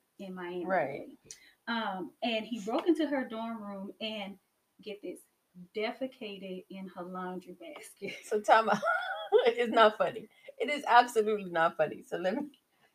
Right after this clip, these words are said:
Speaker 2: hold on, let me be-, get my bearings together. So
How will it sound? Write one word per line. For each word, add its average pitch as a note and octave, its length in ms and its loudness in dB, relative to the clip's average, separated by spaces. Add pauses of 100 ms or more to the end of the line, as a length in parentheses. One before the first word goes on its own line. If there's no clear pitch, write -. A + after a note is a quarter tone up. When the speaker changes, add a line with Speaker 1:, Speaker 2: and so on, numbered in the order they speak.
(160)
Speaker 2:
hold A3+ 140 6
on, G3+ 100 4
let G3 140 -4
me G3 60 -6
be-, G#3 240 2
get B3+ 120 -8
my F#3 120 -2
bearings E3 420 0
together. B2 320 -4 (360)
So A3+ 440 6